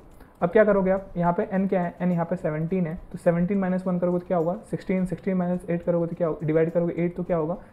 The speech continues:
ये हो जाएगा एट। तो ये क्या आया, nine into ten का पावर एट, यही आपका option right होगा। ठीक है, तो आपको समझ में आ गया कैसे करना है, formula से, बिना formula से, जो भी मर्जी है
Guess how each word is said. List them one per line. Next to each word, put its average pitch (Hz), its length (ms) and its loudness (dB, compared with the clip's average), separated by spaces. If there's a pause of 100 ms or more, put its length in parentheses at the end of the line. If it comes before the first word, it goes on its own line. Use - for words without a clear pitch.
(160)
ये 185 60 2
हो 175 100 4
जाएगा 165 220 2
एट। - 260 -10 (360)
तो 170 60 2
ये 185 80 4
क्या 185 180 2
आया, 165 160 0 (120)
nine 160 340 -2
into 160 220 -6
ten 151 200 -8
का 165 60 -2
पावर 151 240 -2
एट, 165 160 -2 (120)
यही 156 160 -2
आपका - 260 -4 (140)
option 180 320 -4
right 147 240 -4
होगा। 147 160 -10 (240)
ठीक 208 100 6
है, 220 60 6
तो 202 100 4
आपको 196 140 0
समझ 190 180 2
में 196 80 4
आ 190 80 4
गया 185 120 2
कैसे 180 280 2
करना 170 240 2
है, 180 140 -2 (340)
formula 170 400 4
से, 180 180 2
बिना 170 220 2
formula 170 340 0
से, 170 140 0
जो 160 140 2
भी 185 100 4
मर्जी 160 260 2
है 196 120 2